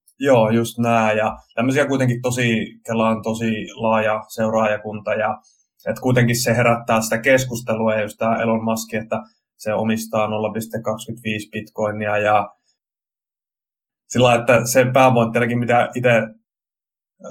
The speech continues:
saa tosta, että se sai, mitä Bitcoin vaatiikin paljon tässä vaiheessa, että saa sitä niinku näkyvyyttä ja että ihmiset alkaa kiinnostua siitä ja sillä lailla näkee, että millä tasolla sitten tämmöisillä,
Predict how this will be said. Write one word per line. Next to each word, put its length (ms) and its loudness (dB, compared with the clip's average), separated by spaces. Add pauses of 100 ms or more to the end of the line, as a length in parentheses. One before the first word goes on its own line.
(140)
saa 180 -2
tosta, 260 -4
että 160 -6
se 280 2 (180)
sai, 400 -2 (360)
mitä 180 -2
Bitcoin 400 -2
vaatiikin 520 2 (760)
paljon 260 0
tässä 260 -2
vaiheessa, 460 -2
että 300 -8 (540)
saa 200 2
sitä 500 0 (560)
niinku 240 -6
näkyvyyttä 840 2
ja 240 2
että 160 -4
ihmiset 320 -2
alkaa 320 2
kiinnostua 600 -2
siitä 260 -6
ja 580 -4 (220)
sillä 280 -4
lailla 200 2
näkee, 260 2
että 180 -2
millä 320 2
tasolla 320 -2
sitten 260 -10
tämmöisillä, 540 -2